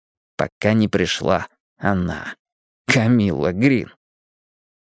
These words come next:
Иногда Бенедикта стояла снаружи, под окном. Они не знали об этом.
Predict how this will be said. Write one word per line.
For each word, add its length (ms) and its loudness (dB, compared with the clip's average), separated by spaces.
Иногда 380 6
Бенедикта 600 4
стояла 420 2
снаружи, 680 0
под 160 0
окном. 520 0
Они 240 2
не 120 4
знали 340 0
об 200 -8
этом. 300 -6